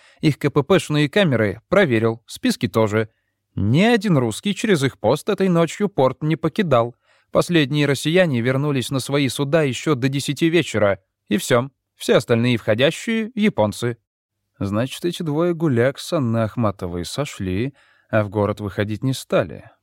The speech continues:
просто в порту покрутились. Если, конечно, через ограду не сиганули. "Выходит, так", кивнул Сома. И один из них докрутился.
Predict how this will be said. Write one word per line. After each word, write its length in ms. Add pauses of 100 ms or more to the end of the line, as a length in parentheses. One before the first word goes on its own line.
просто 300
в 100
порту 320
покрутились. 760 (720)
Если, 360
конечно, 460
через 300
ограду 400
не 80
сиганули. 540 (880)
"Выходит, 580
так", 340 (500)
кивнул 380
Сома. 480 (560)
И 80
один 320
из 180
них 340
докрутился. 1120